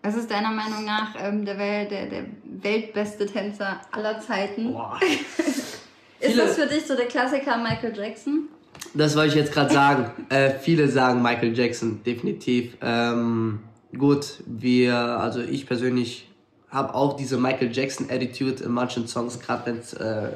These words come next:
Speaker 2: in die Funk-Richtung
Speaker 1: Ja.
Speaker 2: geht, definitiv. Boah, der weltbeste Tänzer. Ja gut, ich muss schon sagen, eigentlich für mich, in meinen Augen, Lil Twins.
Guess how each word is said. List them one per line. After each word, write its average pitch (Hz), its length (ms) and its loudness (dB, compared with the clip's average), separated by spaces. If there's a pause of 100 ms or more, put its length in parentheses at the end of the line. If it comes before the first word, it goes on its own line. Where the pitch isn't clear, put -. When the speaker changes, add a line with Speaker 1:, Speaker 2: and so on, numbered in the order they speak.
(120)
Speaker 2:
in 120 160 -4
die 123 80 -4
Funk-Richtung 139 500 -2
Speaker 1:
Ja. 131 60 0 (100)
Speaker 2:
geht, - 160 -4
definitiv. 127 520 -2 (880)
Boah, 131 280 2
der 117 200 2
weltbeste 127 560 2
Tänzer. 127 560 -2 (280)
Ja 151 220 4
gut, 180 360 2 (440)
ich - 220 -4
muss 165 120 4
schon 139 200 2
sagen, 135 320 4
eigentlich 127 400 0
für 117 80 -2
mich, 113 420 0 (640)
in 127 80 0
meinen 147 260 4
Augen, 123 420 2 (440)
Lil 120 200 -2
Twins. 117 560 -4